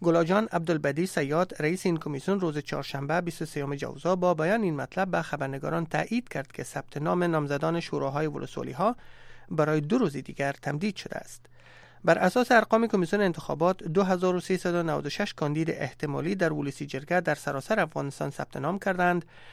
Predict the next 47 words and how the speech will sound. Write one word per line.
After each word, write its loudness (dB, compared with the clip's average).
که 0
یک 4
هزار 2
و 2
نهصد 0
و 0
هشتاد -6
و -4
یک -2
تن -6
مرد -2
و 0
سیصد -6
و -2
هشتاد -8
و -6
یک -6
تن -4
زن 0
هستند. -10
اما 4
رئیس 2
این 2
کمیسیون -2
گفت 0
که 2
این 4
ارقام 0
قابل 2
تغییر 0
است، -2
چون 0
اسناد 2
نامزدانی 0
که -2
دیروز 4
عصر -2
ثبت -6
نام -4
شدند، -4
به 0
دلیل -2
کمبود -6
وقت -6
هنوز -2
طی -4
مراحل -8